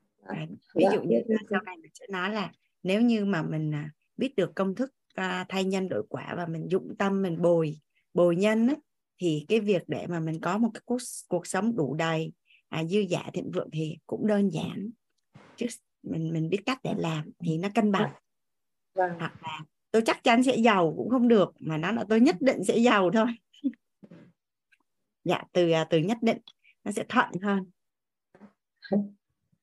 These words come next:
Speaker 2: Dạ. À, biết ơn, à, chị Hòa. Chị
Speaker 1: Dạ,
Speaker 2: Hòa
Speaker 1: biết
Speaker 2: là
Speaker 1: ơn cô.
Speaker 2: đại nhân mật của quýt đó cả nhà.
Speaker 1: <laughs>
Speaker 2: Offline,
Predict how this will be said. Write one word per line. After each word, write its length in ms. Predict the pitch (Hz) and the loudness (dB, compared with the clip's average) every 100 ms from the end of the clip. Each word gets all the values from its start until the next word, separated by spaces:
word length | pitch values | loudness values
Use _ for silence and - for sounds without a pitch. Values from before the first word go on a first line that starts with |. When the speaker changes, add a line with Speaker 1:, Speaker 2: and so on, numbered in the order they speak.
| _ _ _ _ - | _ _ _ _ -4
Speaker 2:
Dạ. 180 | 170 - _ _ _ _ - _ _ _ _ _ _ _ _ _ _ _ _ | -4 -6 _ _ _ _ -20 _ _ _ _ _ _ _ _ _ _ _ _
À, 180 | - 160 160 | -8 -6 -2
biết 220 | 226 226 | -4 0
ơn, 340 | 175 175 175 | -2 0 -2
à, 160 | 175 180 170 | -2 -6 -8
chị 180 | - 151 | -8 -6
Hòa. 320 | 156 151 147 143 _ _ _ - | -4 -4 -4 -8 _ _ _ -2
Chị 120 | - | 2
Speaker 1:
Dạ, 60 | 202 | 4
Speaker 2:
Hòa 100 | 170 | 6
Speaker 1:
biết 40 | 214 | 4
Speaker 2:
là 40 | 240 | 2
Speaker 1:
ơn 80 | - _ | -2 _
cô. 160 | 202 190 196 | 4 4 4
Speaker 2:
đại 220 | 180 - 208 | 0 0 0
nhân 240 | 214 202 | 2 4
mật 140 | 202 - | 2 0
của 220 | - 151 175 | -2 -2 0
quýt 140 | 269 294 | -2 0
đó 80 | 359 311 | -2 0
cả 120 | 170 | -2
nhà. 340 | 165 170 160 156 - - - | -2 -2 -4 -6 -4 -2 4
Speaker 1:
<laughs> 840 | 202 - - - - - - - | 4 4 2 0 -2 -6 -8 -6
Speaker 2:
Offline, 680 | - - 220 208 202 196 | -2 2 4 6 4 2